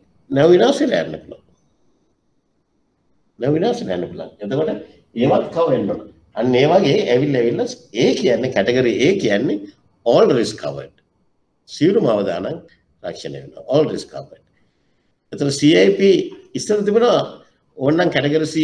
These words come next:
අරගෙන දුවන් යන්න පුළුවන්. නමුත් දැන් මේ ඉන්කම් ටැක්ස් ට්වෙන්ටි ට්වෙන්ටි එකේදී හඳුන්වලා දීලා තියෙන විදිහට සී අයි පී යෙදුම යටතේ රක්ෂණය කරනකොට all risk covered අනිවාර්යයි. රයිට්?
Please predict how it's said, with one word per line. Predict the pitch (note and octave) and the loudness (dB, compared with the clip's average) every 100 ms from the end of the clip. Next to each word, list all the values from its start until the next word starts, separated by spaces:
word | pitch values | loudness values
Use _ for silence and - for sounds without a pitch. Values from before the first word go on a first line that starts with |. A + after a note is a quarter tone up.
| D#3+ | 2
අරගෙන | D#3 F3 D#3 C3 | 4 2 0 0
දුවන් | B2+ C#3 C#3 - | 2 2 0 -4
යන්න | B2 C3 | -4 -2
පුළුවන්. | C#3+ D#3 E2+ - - _ _ - | -2 -2 -2 -6 -18 _ _ -10
නමුත් | G#2 G#2 | -8 -6
දැන් | A#2 C#3 D#3 | -2 -2 0
මේ | D3+ B2 | 0 0
ඉන්කම් | B2 A#2 | -2 -6
ටැක්ස් | C3 B2+ A#2 | -4 -4 -6
ට්වෙන්ටි | - A#2+ A#2 A#2 | -4 -2 -2 -6
ට්වෙන්ටි | - A#2+ C3+ D#3+ | -12 -4 -4 -2
එකේදී | A#2+ G#2+ G2 G2+ G2 - _ _ _ _ _ _ F#2+ | -4 -2 -2 -4 -8 -20 _ _ _ _ _ _ -6
හඳුන්වලා | G2+ G2 F2+ | -2 -2 -2
දීලා | F#2 E2+ | -2 -4
තියෙන | F2 F2+ | -6 -4
විදිහට | F2+ F#2 C3+ D4+ - - _ _ | -4 -2 -2 -2 -6 -20 _ _
සී | - C3 D#3+ | -2 2 4
අයි | G3 | 4
පී | G3 E3+ | 4 4
යෙදුම | A#2+ A#2 G#2+ - | 4 2 0 -2
යටතේ | F#2 F2 F2+ B2 | -6 -6 -4 -4
රක්ෂණය | G#2 E2 - F2 D#2+ | -4 -6 -8 -8 -8
කරනකොට | D2+ E2 F2 - D4 - _ _ _ _ _ _ | -10 -10 -8 -6 -8 -8 _ _ _ _ _ _
all | G#2 B2+ | 2 2
risk | B2+ C3 - | 2 -2 -2
covered | G#2+ C3 - - | 0 2 0 -4
අනිවාර්යයි. | G#2 G#2+ E2+ D2+ - - - _ _ _ _ _ _ _ _ _ _ _ _ _ _ _ _ _ | -2 -2 -2 -4 -10 -16 -18 _ _ _ _ _ _ _ _ _ _ _ _ _ _ _ _ _
රයිට්? | G#3+ D4 | -8 -8